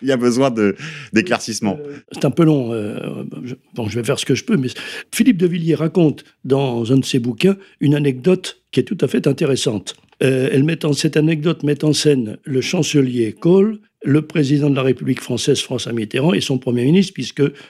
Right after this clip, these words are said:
Speaker 2: euh, en France, le pouvoir exécutif est, est bi-, est bicéphale. Donc, ils, ils étaient tous les trois, et je me rappelle plus les circonstances que raconte, euh, Philippe de Villiers, mais, euh, <clears throat> la question vient de savoir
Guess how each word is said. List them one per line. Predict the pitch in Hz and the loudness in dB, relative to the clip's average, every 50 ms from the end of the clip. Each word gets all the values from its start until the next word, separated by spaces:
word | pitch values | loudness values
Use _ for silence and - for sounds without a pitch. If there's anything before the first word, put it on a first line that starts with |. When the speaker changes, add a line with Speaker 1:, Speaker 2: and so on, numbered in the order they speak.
| _ _ - | _ _ -2
Speaker 2:
euh, | 117 110 104 104 104 101 92 | 0 0 2 0 0 0 -2
en | 95 104 | -4 -6
France, | - - 147 165 160 - - | -4 0 0 0 0 0 -2
le | 113 107 98 | -4 -4 -4
pouvoir | - - 131 120 110 110 117 | -4 -2 -2 -2 -2 -2 -4
exécutif | 113 - - 107 104 - - - 156 131 - - | -4 -4 -4 -8 -8 -8 -8 -6 -4 -4 -4 -6
est, | - - 104 - - - - - - - - - | -6 -6 -6 -6 -6 -8 -10 -10 -12 -12 -10 -8
est | 120 | -8
bi-, | 104 98 - - - | -8 -8 -10 -10 -6
est | - 120 | -6 -4
bicéphale. | 110 127 - - 127 - 147 117 92 85 - - - - - - - - | -2 0 0 0 0 0 0 -2 -4 -6 -12 -18 -20 -20 -18 -18 -8 -2
Donc, | 147 165 185 - - | 0 0 0 0 -6
ils, | - - 151 143 160 - - | -6 -2 -2 -2 -2 -2 0
ils | - 143 135 | 0 0 0
étaient | 165 - - 175 | 0 0 0 0
tous | - 156 131 | 0 2 2
les | 127 131 | 2 2
trois, | 127 196 208 220 208 214 - _ - | 2 0 0 0 0 -4 -10 _ -2
et | 156 151 151 - 165 | 0 2 2 2 2
je | 135 156 | 0 0
me | 165 | 2
rappelle | 170 151 127 156 143 - | 2 2 2 0 0 2
plus | - 180 | 2 2
les | 139 120 | 2 2
circonstances | - - 139 - 135 120 - - - 139 127 - | 0 -2 -6 -2 -2 -4 -2 0 0 0 0 0
que | - - 120 117 117 | -4 -8 -6 -2 0
raconte, | 107 98 95 107 104 - 113 113 104 - - | 0 0 0 -2 -2 -2 -2 -2 -2 -4 -6
euh, | 98 95 92 87 | -6 -4 -4 -6
Philippe | 87 - - 104 98 98 | -6 -6 -4 -4 -2 0
de | 101 98 | 0 2
Villiers, | 107 135 175 208 208 - - - - - - - - - | 2 4 4 4 2 2 0 -8 -16 -12 -12 -6 0 2
mais, | 170 190 - - - - | 4 4 2 0 -4 -2
euh, | 208 160 160 165 170 - - 196 262 247 | 0 2 2 2 2 4 6 4 4 4
<clears throat> | |
la | 180 156 160 | 0 -4 -4
question | - 180 151 - - 214 180 | -2 -2 -4 -2 0 0 2
vient | 156 160 170 | 2 4 2
de | 165 | 2
savoir | - - 147 135 147 185 196 208 202 | 2 0 0 2 2 2 2 2 0